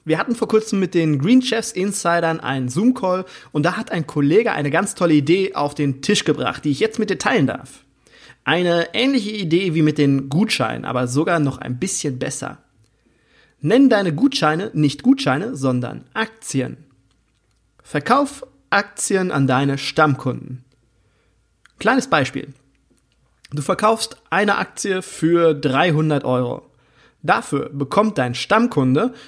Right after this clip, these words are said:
für den Zeitraum X das Bier oder das Mittagsgericht, was er sonst auch immer auswählt, immer zu einem besonderen Preis.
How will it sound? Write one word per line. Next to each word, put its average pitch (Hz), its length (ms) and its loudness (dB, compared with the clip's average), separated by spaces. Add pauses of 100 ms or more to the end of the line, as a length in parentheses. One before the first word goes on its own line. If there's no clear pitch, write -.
(100)
für 285 280 0
den 247 120 2
Zeitraum 127 540 -4
X - 380 -2 (260)
das 135 320 0
Bier 240 380 2
oder 151 140 2
das 131 220 -2
Mittagsgericht, 214 760 0
was 135 120 0
er 131 120 2
sonst 131 340 -2
auch 220 220 0
immer 165 320 -2
auswählt, 147 640 0 (400)
immer 233 260 2
zu 190 140 -4
einem 135 300 2
besonderen 185 640 0
Preis. - 600 -8